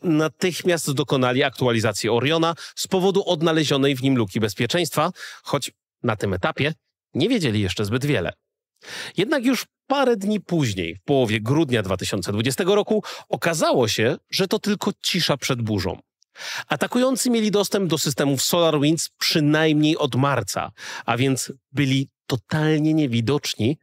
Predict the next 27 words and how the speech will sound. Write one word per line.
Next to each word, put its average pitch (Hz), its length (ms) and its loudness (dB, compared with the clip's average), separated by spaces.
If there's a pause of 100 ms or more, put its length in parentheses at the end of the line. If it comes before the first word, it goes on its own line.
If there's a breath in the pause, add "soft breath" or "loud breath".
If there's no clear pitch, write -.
(220)
przez 220 200 -2
jakieś 226 220 -4
dziewięć 90 400 -4
miesięcy. 90 520 -6 (760 loud breath)
Oczywiście 202 500 0 (280)
w - 120 -6
tym 233 200 2
właśnie 107 280 0
czasie 123 380 -2 (240 loud breath)
pojawiają 180 440 2
się 180 100 -4
też 170 200 -2
sukcesywnie 170 680 -2
informacje 151 720 0
o 160 100 -2
kolejnych 165 640 2
ofiarach, 104 520 0 (260 loud breath)
jak 143 160 -2
choćby 160 440 0
o 131 320 2
departamentach 127 800 0
amerykańskiej 101 560 -2
administracji 147 640 -2
rządowej 196 460 0 (420 loud breath)
i 285 560 2
wielu 123 220 0
firmach. 98 420 -6